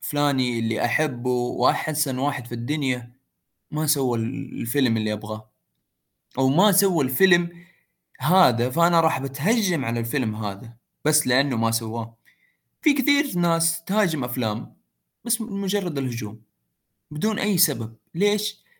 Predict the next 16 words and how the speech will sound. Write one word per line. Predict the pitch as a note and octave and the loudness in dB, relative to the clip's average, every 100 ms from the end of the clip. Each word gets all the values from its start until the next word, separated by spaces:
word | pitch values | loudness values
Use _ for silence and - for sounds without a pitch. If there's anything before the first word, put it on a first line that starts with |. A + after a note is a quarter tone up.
| - | -2
لأنه | C3+ F#3 F#3 C#3 B2+ - - | 2 4 4 0 -4 -12 -4
في | D#3+ | 0
شخص | C#3 E3+ - - - | 2 0 -2 -4 -4
يحبونه | A#2+ C3 C#3+ A2+ G#2+ B2 - - | -6 -4 0 0 0 -4 -8 -4
سوى | G#3+ F#3 | 2 4
فيلم | C#3+ A#2+ A#2+ E3 A3 | 2 0 0 -2 0
ما | A3 | 2
زبطه، | C3 A2 A2 - - _ _ _ _ _ _ _ _ - | 2 -2 -4 -10 -12 _ _ _ _ _ _ _ _ -2
فراح | G#3+ F#3+ E3 | 2 4 4
يتهمون | F3 E3+ F#3 F#3 F#3+ | 0 0 0 0 0
الكل، | F3+ F3 C#3+ | 0 0 2
يبغون | D3+ F3 F#3+ | 2 4 2
كل | - G3+ F3 | 2 0 0
العالم | A#2+ B2 B2 C3 | 0 -2 -2 -2
يصيرون | - E3+ G#3+ G#3 | -2 -2 -4 -2
زيهم. | - A2+ A2 | -2 -4 -6